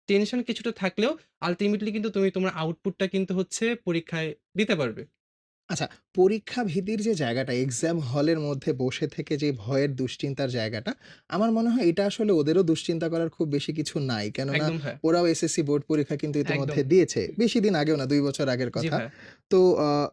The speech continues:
Speaker 2: এছাড়া ওরা স্বাভাবিকভাবেও কলেজ লাইফে অনেক, অনেক
Speaker 1: অনেক
Speaker 2: পরীক্ষা
Speaker 1: পরীক্ষা।
Speaker 2: দিয়েছে।
Speaker 1: জি ভাইয়া।
Speaker 2: আর যদিও বা এবার অনেক কানাঘোষা শোনা যাচ্ছে
Speaker 1: <laughs>
Speaker 2: পরীক্ষার হল নিয়ে, এবার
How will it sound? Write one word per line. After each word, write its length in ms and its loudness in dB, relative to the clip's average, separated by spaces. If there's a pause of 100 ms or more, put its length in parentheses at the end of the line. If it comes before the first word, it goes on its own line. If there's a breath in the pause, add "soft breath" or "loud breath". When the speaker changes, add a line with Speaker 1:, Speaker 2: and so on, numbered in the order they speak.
(280)
Speaker 2:
এছাড়া 400 2
ওরা 420 2
স্বাভাবিকভাবেও 800 -4
কলেজ 400 -2
লাইফে 320 -2
অনেক, 300 -4
অনেক 180 -2
Speaker 1:
অনেক 120 -2
Speaker 2:
পরীক্ষা 220 0
Speaker 1:
পরীক্ষা। 220 0
Speaker 2:
দিয়েছে। 280 -4
Speaker 1:
জি 60 -8
ভাইয়া। 200 -10 (100)
Speaker 2:
আর 300 0 (160)
যদিও 480 2
বা 100 2
এবার 200 4
অনেক 260 -2 (140)
কানাঘোষা 520 -4
শোনা 340 -2
যাচ্ছে 480 -2
Speaker 1:
<laughs> 60 -10
Speaker 2:
পরীক্ষার 540 0
হল 280 0
নিয়ে, 360 -2 (280 soft breath)
এবার 220 2